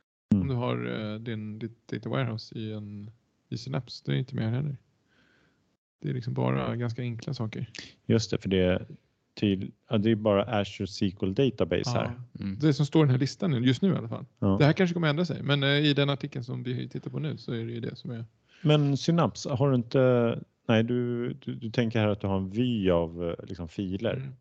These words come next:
Speaker 1: Filerna är
Speaker 2: Filerna
Speaker 1: med,
Speaker 2: kommer
Speaker 1: men
Speaker 2: ju vara om
Speaker 1: inte
Speaker 2: du kör dem i Data Lake då.
Speaker 1: Mm.
Speaker 2: Men om du inte materialiserar dem utan bara har dem i vyer i din serverless eller
Speaker 1: Ja,
Speaker 2: om du
Speaker 1: just
Speaker 2: kör
Speaker 1: det.
Speaker 2: dedicated pool, ja, det där i, då är,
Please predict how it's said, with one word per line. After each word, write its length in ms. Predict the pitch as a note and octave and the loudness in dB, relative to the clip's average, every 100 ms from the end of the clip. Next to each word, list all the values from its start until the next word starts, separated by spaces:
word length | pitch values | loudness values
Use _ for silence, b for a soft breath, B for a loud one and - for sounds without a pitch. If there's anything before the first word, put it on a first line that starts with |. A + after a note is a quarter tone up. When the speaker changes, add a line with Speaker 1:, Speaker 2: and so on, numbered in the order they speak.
| _ | _
Speaker 1:
Filerna 580 | C3+ A2+ A#2+ D3+ C3+ | -4 -2 -2 0 2
är 40 | G3+ | 2
Speaker 2:
Filerna 300 | G#3 G#3 B3+ | 2 2 0
Speaker 1:
med, 140 | B3 | 0
Speaker 2:
kommer 180 | G#3+ A#3 | 0 2
Speaker 1:
men 40 | |
Speaker 2:
ju 60 | A3 | 2
vara 120 | D3 B2 | 2 2
om 80 | |
Speaker 1:
inte 120 | E2+ C3+ | 0 0
Speaker 2:
du 60 | |
kör 160 | - - | -2 -4
dem 140 | C3+ | -4
i 140 | C3 - | -4 -4
Data 280 | C#3 C#3+ | -6 -6
Lake 140 | A2 G#2 | -10 -12
då. 80 | - A2 | -14 -6
Speaker 1:
Mm. 120 | G2+ E2 | -4 -4
Speaker 2:
Men 340 | B1+ - A2+ _ _ _ _ _ b b | -6 -10 -16 _ _ _ _ _ b b
om 140 | - C#3+ | -12 -4
du 100 | D3 | -4
inte 220 | C3+ - | -4 -4
materialiserar 760 | E3+ D#3 D#3 C3+ C3 F#3 - | -4 -2 -2 -2 -2 -2 -2
dem 180 | - A2 | -6 -10
utan 360 | A2+ - - - | -12 -10 -10 -8
bara 200 | - A#2+ | -8 -6
har 160 | A#2+ | -6
dem 160 | - - | -6 -6
i 300 | A2+ A2+ A2+ _ _ _ _ _ _ - | -6 -6 -10 _ _ _ _ _ _ -2
vyer 360 | B2+ A2+ C3 | 0 2 2
i 60 | B2 | 0
din 140 | A2 | -2
serverless 560 | G#2+ C3 B2 A2 - - | -2 -2 -2 -6 -8 -8
eller 300 | A2 G2+ G2+ - _ b | -6 -6 -8 -12 _ b
Speaker 1:
Ja, 100 | b | b
Speaker 2:
om 60 | F#2 | 4
du 60 | A#2 | 6
Speaker 1:
just 120 | C3 | 6
Speaker 2:
kör 120 | C3 | 6
Speaker 1:
det. 60 | D3+ | 6
Speaker 2:
dedicated 420 | D3+ D3+ C#3 B2+ | 6 4 2 2
pool, 280 | C3+ - A2 _ _ _ b b _ _ _ - | 0 -2 -6 _ _ _ b b _ _ _ -12
ja, 80 | B2 | -10
det 40 | A2+ | -4
där 180 | C3 | -4
i, 60 | G#2+ | -4
då 180 | A2 | -6
är, 80 | C3+ | -4